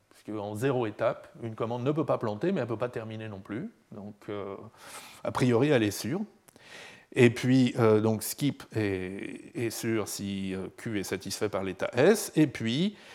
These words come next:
euh, C dans S est safe en N plus une étape si c'est réduit, C prime, S prime sont safe en N étapes. Et donc, une fois qu'on a ainsi, euh,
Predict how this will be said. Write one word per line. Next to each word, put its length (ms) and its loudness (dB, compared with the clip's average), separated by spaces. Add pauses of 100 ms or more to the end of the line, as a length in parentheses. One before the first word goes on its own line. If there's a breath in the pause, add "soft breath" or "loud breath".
(340 loud breath)
euh, 480 6
C 320 6
dans 180 4
S 300 6
est 60 0
safe 360 0
en 100 0
N 120 0
plus 200 0
une 120 0
étape 420 6
si 380 2
c'est 240 2
réduit, 480 6
C 160 0
prime, 240 -2
S 140 0
prime 240 0
sont 180 -4
safe 420 0
en 200 -2
N 160 0
étapes. 340 -10 (1900 loud breath)
Et 100 8
donc, 260 10
une 120 6
fois 120 8
qu'on 180 6
a 180 12
ainsi, 420 4
euh, 380 2